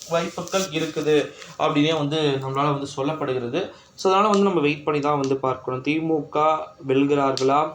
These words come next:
அல்லது அ தி மு க ஏதேனும் வெல்வதற்கான வாய்ப்புகளும் சாத்தியக்கூறுகளும் வந்து பாத்தீங்கன்னா இருக்குமா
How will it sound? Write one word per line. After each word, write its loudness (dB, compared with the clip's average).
அல்லது 0
அ 2
தி 0
மு 0
க 0
ஏதேனும் 0
வெல்வதற்கான -2
வாய்ப்புகளும் -2
சாத்தியக்கூறுகளும் 0
வந்து 0
பாத்தீங்கன்னா 0
இருக்குமா 0